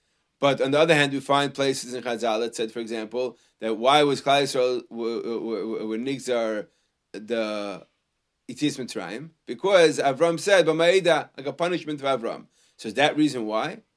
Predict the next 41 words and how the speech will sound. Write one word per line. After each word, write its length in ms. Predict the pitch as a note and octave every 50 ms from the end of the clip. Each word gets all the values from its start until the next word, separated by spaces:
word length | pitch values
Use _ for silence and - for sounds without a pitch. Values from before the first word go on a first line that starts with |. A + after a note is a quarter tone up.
| _ _ _ _ _
So 160 | _ - D3+
Ramchal 300 | D#3 D#3 G#3 G#3+ G3+ F#3+
says 280 | - - F3 E3 E3 D3
an 120 | D3+ C#3+
idea 420 | C3 B2+ A#2+ A2+ C#3+ D3+ C#3 A#2+ A#2
that 220 | G#2+ A2+ A2 G#2+
even 300 | - D3+ E3 D3 C#3+ C3+
by 160 | A2 A#2 A2
a 100 | G#2+ G#2+
tzaddik, 480 | G#2+ - - B2 B2 A#2+ G#2+ F#2+ D#2 - _ _ _ _ _ _ _ _ _ _ _ _ _ _ _ _ _ _ _ _ _
even 220 | - E3 E3 F3 D#3+
though 240 | D3+ D3 C#3+ C#3
the 240 | A#2 A2+ B2 B2 A2+ - -
system 340 | - - D#3+ C#3+ - - B2
of 140 | A2 G#2+
mazel 420 | A2 A#2 A#2+ B2 B2+ A#2 A#2 G#2 A2
is 100 | G#2 G2+
working, 460 | A2+ B2 B2 A#2+ - F2+ F2 F2 - _
there'll 160 | - A2 G#2+
always 360 | - - D#3 E3 D#3+ D3 A#2 -
be 420 | - - C#3 B2 G#2+ G#2 A2 - _ _ _ _ _
sort 180 | _ - A#2+ A2+
of 60 | A2
a 20 |
pretext. 560 | A2 - - F3+ E3 C#3 - A#2+ G#2+ A2 - -
There'll 140 | B2 C#3
always 180 | D3 D3+ D3 C#3+
be 180 | - C#3+ C#3 C3
sort 220 | C3 - B2+ B2+
of 80 | A#2+ A2
a, 240 | G#2 A2 A2 G2+ - _ _ _ _ _ _ _ _ _ _ _ _
it'll 180 | B2 C3+ C3+
happen 380 | C3 C3 E3+ F3+ F3 E3 D3 C3+
because 320 | B2+ C3+ - D3 C3+ B2+
of 100 | B2+ A#2+
a 60 | B2 B2
small, 340 | - - - C#3 C3+ -
a, 140 | - C3 B2+ C3 -
a 80 | B2
small 640 | A#2 B2 - - C#3 D3 D3+ D3 D3 C#3+ C3+ - - _ _ _ _ _ _ _ _ _ _ _ _ _ _ _ _ _ _ _ _ _ _ -
ma-, 220 | B2 B2 B2 A#2+